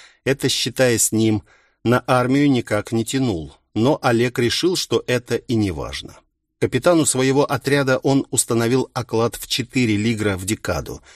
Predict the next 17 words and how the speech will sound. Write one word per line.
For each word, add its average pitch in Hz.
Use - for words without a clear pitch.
Деньги 123
достойные, 107
столько 104
получал 120
армейский 101
полковник. 98
Лейтенанты 143
получали 160
по 185
два 117
лигра, 95
сержанты 113
по 160
одному 156
лигру, 98
то 117
есть -